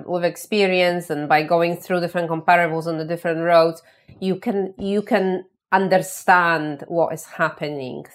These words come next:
through a terraced house or end of terrace. Um, you know, you can get the feel. So the more you are out there, the more due diligence you do on the deals in your local area,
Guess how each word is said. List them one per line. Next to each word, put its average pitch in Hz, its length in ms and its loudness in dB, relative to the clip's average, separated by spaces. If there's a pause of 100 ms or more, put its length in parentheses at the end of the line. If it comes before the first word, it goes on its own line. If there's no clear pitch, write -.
through 160 560 0
a 147 60 -2
terraced 147 480 -4
house 131 520 0
or 123 220 -2
end 151 200 -2
of 147 160 -8
terrace. 139 560 0 (480)
Um, 143 280 -4
you 156 80 -4
know, 139 120 0
you 147 120 -4
can 156 160 -4
get 156 160 0
the 151 80 -4
feel. 170 240 0
So 165 160 -12
the 156 120 -2
more 170 380 2
you 156 340 0
are 165 360 6
out 143 460 2
there, 123 400 -2
the 151 100 -4
more 160 640 2
due 160 260 -6
diligence 156 640 -2
you 156 100 -4
do 156 200 -4 (180)
on 147 140 -6
the 147 80 -4
deals 151 400 -4
in 143 100 -8
your 143 200 -2
local 151 360 -4
area, 151 540 -2